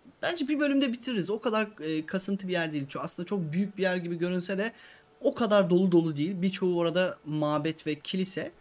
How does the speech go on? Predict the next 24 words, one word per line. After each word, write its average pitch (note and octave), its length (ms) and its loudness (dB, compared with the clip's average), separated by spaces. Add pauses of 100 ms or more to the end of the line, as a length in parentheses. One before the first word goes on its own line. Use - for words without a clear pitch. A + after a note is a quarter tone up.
(420)
Sonra D#4 320 4
da D#4+ 100 2
Morn C#4 260 4
Castle, F3 360 -4
yani F#3+ 200 -4
iki D#4 160 -2
bölüm A3+ 220 0
sonra A#3 500 0 (100)
ana C4 380 2 (280)
zindanımıza E3 640 0
gireceğiz. D3 580 -4 (400)
Stormveil F3 580 2
Castle'a, F3 560 -4
şuraya D#3+ 320 -2
gireceğiz. C#3+ 560 -4 (2250)
Burada D3+ 220 0
ilerleyeceğiz. D3+ 480 0
Margit'le E3+ 440 0
ilk G3 180 -6
kar-, C3+ 300 -4
karşılaşmamız C3 680 -6
olacak C3 300 -8
aynı D3 240 -4
zamanda. D#3 520 -4